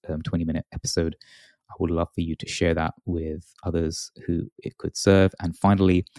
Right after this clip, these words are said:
if you feel inspired, I would love for you to, um, either write me a, a review on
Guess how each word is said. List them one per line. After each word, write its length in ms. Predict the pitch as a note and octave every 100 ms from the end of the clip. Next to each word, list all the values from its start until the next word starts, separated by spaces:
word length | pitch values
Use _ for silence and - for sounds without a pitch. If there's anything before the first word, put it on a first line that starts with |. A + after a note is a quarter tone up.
| - _ _ _ -
if 160 | F2+
you 120 | F2+
feel 240 | F2 F2+ E2
inspired, 600 | E2+ - F#2 F2+ F2 D#2+
I 80 | E2+
would 160 | D#2+ E2
love 240 | E2 D#2+ -
for 80 | E2+
you 140 | E2+
to, 340 | - F2+ D#2+ D#2 _ _ _ -
um, 520 | E2+ D#2+ D#2 D#2 D2+ - _ _ _ _ _ _ - E2
either 180 | D#2 - -
write 260 | F2 E2
me 240 | E2 D#2+ -
a, 320 | D#2 D2+ D#2 - _ - - D#2+
a 40 |
review 540 | D#2+ D#2+ F#2 F#2+ F#2+ - -
on 320 | D#2+ D#2